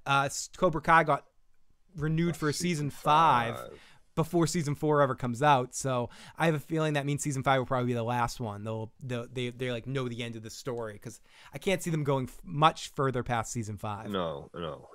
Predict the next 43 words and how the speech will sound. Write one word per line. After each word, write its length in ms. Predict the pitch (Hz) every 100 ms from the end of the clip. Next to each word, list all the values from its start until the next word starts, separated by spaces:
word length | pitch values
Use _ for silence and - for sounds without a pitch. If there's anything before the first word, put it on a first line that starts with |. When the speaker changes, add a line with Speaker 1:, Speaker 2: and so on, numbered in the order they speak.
| -
Speaker 2:
it 100 | 87
wouldn't 280 | 80 80 73
make 160 | 67
too 140 | - 69
much 240 | 62 -
sense. 360 | - - - - - _ - -
Speaker 1:
Um, 220 | 151 160 160
Merle 220 | 180 185
says 180 | 185 156
Insurrection 400 | 156 180 165 156
was 100 | 135
all 180 | 131 123
right, 180 | 123
but 100 | 120
yeah, 180 | 127 127
it 40 | 127
was 100 | 131
a 60 |
T 220 | 143 190
V 120 | 165 151
movie, 260 | 131 117
and 80 | 123
Nemesis 380 | 139 143 156 143
was 220 | 135 117 - - -
Data 220 | 151 143
jumps 300 | 127 135 -
from 100 | 135
ship 180 | - -
to 60 |
ship. 120 | 139 - 190
Yeah, 140 | 185
Nemesis, 480 | 165 185 208 220 226
basically 380 | - 170 165 165
they 260 | 151 131 -
hired 340 | - 160 151
someone 340 | 143 147 143 131
that 140 | 127
didn't 160 | 123 147
know 140 | 143
anything 220 | 139 139 131
about 200 | 123 -
Star 240 | - 127
Trek, 260 | 127 147